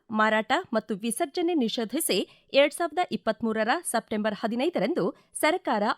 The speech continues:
ಆದೇಶ ಹೊರಡಿಸಿದೆ. ಇತ್ತೀಚೆಗೆ ರಾಜ್ಯ ಹೈಕೋರ್ಟ್ ಈ ಆದೇಶವನ್ನು ಕಟ್ಟುನಿಟ್ಟಾಗಿ ಜಾರಿಗೆ ತರುವಂತೆ ನಿರ್ದೇಶನ ನೀಡಿದೆ. ಈ ಹಿನ್ನೆಲೆಯಲ್ಲಿ ಸಾರ್ವಜನಿಕರು ಪರಿಸರ ಸ್ನೇಹಿ ಮಣ್ಣಿನ ಮೂರ್ತಿಗಳನ್ನು ಪೂಜಿಸಿ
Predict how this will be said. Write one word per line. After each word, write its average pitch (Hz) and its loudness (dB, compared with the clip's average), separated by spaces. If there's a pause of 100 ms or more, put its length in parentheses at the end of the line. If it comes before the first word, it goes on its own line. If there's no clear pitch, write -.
ಆದೇಶ 302 0
ಹೊರಡಿಸಿದೆ. 233 -2 (220)
ಇತ್ತೀಚೆಗೆ 330 -2 (160)
ರಾಜ್ಯ 240 2
ಹೈಕೋರ್ಟ್ 220 -2 (240)
ಈ 339 2
ಆದೇಶವನ್ನು 233 2
ಕಟ್ಟುನಿಟ್ಟಾಗಿ 254 -2
ಜಾರಿಗೆ 285 -2
ತರುವಂತೆ 214 -2 (220)
ನಿರ್ದೇಶನ 285 0 (100)
ನೀಡಿದೆ. 233 -2 (220)
ಈ 359 2
ಹಿನ್ನೆಲೆಯಲ್ಲಿ 220 0 (160)
ಸಾರ್ವಜನಿಕರು 269 2
ಪರಿಸರ 311 -2
ಸ್ನೇಹಿ 233 -4
ಮಣ್ಣಿನ 254 0
ಮೂರ್ತಿಗಳನ್ನು 220 -2
ಪೂಜಿಸಿ 226 -2